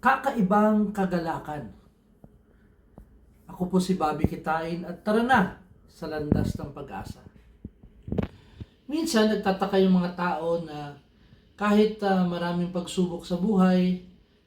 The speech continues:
kahit maraming pinagdadaanan, nakakayanan ko pa rin ngumiti.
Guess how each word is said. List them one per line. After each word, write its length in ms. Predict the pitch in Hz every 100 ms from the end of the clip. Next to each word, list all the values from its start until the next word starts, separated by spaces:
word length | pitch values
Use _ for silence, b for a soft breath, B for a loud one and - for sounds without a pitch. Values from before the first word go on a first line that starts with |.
| _
kahit 320 | 170 165 160
maraming 400 | 165 160 160 156
pinagdadaanan, 800 | 165 156 151 151 151 143 147 147
nakakayanan 720 | 180 240 262 254 247 240 233
ko 80 | 226
pa 160 | 202 214
rin 160 | 208
ngumiti. 480 | 208 202 196 - -